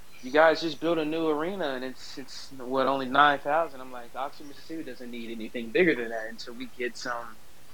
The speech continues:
we have to start somewhere to grow into that." I think nine thousand is great.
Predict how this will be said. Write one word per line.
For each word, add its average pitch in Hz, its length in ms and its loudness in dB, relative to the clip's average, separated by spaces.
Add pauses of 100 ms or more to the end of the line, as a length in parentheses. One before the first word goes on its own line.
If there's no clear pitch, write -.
we 151 180 6
have 147 220 8
to 127 100 -8
start 139 540 -2
somewhere 120 640 -8
to 113 100 -10
grow 117 500 -2
into 113 300 -8
that." 113 120 -2
I 117 100 2
think 120 240 -6
nine 113 200 2
thousand 127 340 4
is 110 80 -10
great. 131 320 -6